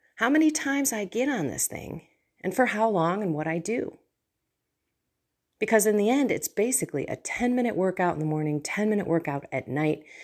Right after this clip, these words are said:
is what they say for you to get a great muscle building body. But I'm also doing the three days of weight training.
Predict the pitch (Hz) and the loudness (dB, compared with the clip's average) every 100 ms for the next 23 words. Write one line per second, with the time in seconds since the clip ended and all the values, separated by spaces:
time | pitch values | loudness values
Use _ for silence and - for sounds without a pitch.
0 | - - 135 - 156 165 170 165 156 135 | -20 -10 -8 2 2 2 0 2 0 0
1 | 139 139 131 135 147 151 156 147 123 123 | -2 -4 -4 0 2 0 0 -2 0 0
2 | - - _ _ _ _ - 170 - 131 | -2 -8 _ _ _ _ -4 -4 -2 2
3 | 127 127 - - - _ _ _ - 147 | 4 4 -2 -14 -16 _ _ _ -4 0
4 | 151 147 175 165 151 - 143 143 139 135 | 2 2 2 2 0 -4 -2 0 -2 -2
5 | 120 110 110 170 - 202 202 190 226 285 | -4 -2 0 0 2 0 2 2 4 4
6 | - 190 185 269 330 - _ _ _ - | 4 6 6 4 2 -10 _ _ _ -20
7 | - _ 226 214 127 131 190 - - - | -20 _ -2 0 0 -4 -6 -12 -20 -20
8 | - 160 156 - 180 214 214 214 180 156 | 2 4 4 0 0 2 2 0 2 4
9 | 151 143 143 - _ _ _ 143 143 139 | 4 0 -2 -6 _ _ _ 0 2 2
10 | 139 - _ 139 139 147 - - - _ | -2 -10 _ -6 2 2 0 -8 -14 _
11 | _ - 147 135 123 - | _ -10 -6 -4 -4 -10